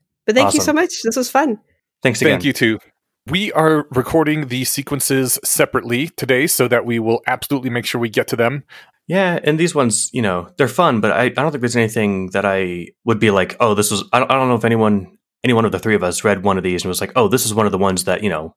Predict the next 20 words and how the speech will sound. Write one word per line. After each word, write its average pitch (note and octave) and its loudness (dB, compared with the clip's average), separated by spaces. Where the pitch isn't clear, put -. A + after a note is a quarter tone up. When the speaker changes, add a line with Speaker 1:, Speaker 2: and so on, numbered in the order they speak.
Speaker 2:
was F#2 -2
really G2 2
profound F2+ -4
for D2+ -16
me." C#2+ -20
Speaker 3:
The D#3+ 0
interesting C4 -2
thing, D3+ 0
one D3 0
of G3+ 2
the C#3+ 4
interesting G#2 -4
thing A2 -2
about G#2 0
the G#2 -4
sequences A2 -4
anyway, A2 2
is, A2+ 0
uh, G#2+ 4
I, A2+ 0